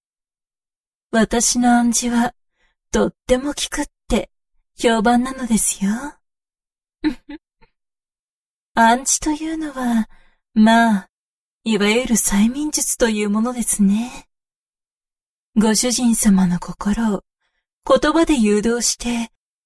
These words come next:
気持ちよく安眠してもらうために。あ、もしかして、信じておられませんか？いいですよ。それでも、しばし、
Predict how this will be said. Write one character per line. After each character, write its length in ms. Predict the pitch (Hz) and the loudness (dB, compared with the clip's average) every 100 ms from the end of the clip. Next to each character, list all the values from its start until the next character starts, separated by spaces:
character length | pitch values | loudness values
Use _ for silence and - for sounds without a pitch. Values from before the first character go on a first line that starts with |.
| _ - | _ -4
気 180 | 214 | 0
持 160 | 190 202 | 2 2
ち 240 | - - 254 | 0 -2 -4
よ 100 | 254 | -8
く 300 | - 196 175 - _ _ _ - | -4 -2 -2 -8 _ _ _ 2
安 280 | 226 233 262 | 4 4 -2
眠 220 | 269 269 | -14 -4
し 140 | - | -4
て 120 | - | -4
も 100 | 262 | -8
ら 180 | 254 254 | -8 -8
う 60 | 254 | -6
た 180 | 254 240 | -4 -4
め 160 | 254 | -4
に。 240 | 254 247 - _ _ _ _ _ _ _ _ _ _ _ _ _ _ _ _ | -8 -12 -14 _ _ _ _ _ _ _ _ _ _ _ _ _ _ _ _
あ、 380 | 214 208 220 - _ _ _ _ _ _ _ _ | -4 -2 -6 -10 _ _ _ _ _ _ _ _
も 200 | 220 226 | -2 0
し 160 | - - | 0 0
か 160 | 359 | 0
し 160 | 330 - | 0 -2
て、 380 | - 220 196 - _ _ _ _ _ | 0 0 0 -4 _ _ _ _ _
信 420 | - - 240 247 | -2 0 0 -2
じ 140 | 220 - | -2 0
て 120 | 190 | 0
お 100 | 175 | 0
ら 140 | 196 | -2
れ 120 | 208 226 | 0 0
ま 120 | 240 | -2
せ 160 | - | -6
ん 100 | 269 | -10
か？ 420 | - 208 208 247 _ _ _ _ _ _ _ _ _ _ _ _ _ _ - | -10 -4 -4 -4 _ _ _ _ _ _ _ _ _ _ _ _ _ _ -4
い 200 | 240 240 | -2 2
い 40 | |
で 120 | 214 | 2
す 260 | - - - | 2 -4 -8
よ。 260 | 202 247 285 _ _ _ _ - | -10 -10 -14 _ _ _ _ -12
そ 260 | - 226 | -4 -2
れ 140 | 202 202 | 0 0
で 160 | 226 | -2
も、 180 | 226 226 _ _ _ _ _ _ _ _ _ - | -2 -10 _ _ _ _ _ _ _ _ _ -2
し 260 | - 254 | 0 2
ば 120 | 285 | 0
し、 440 | 277 - 233 202 | 0 2 2 0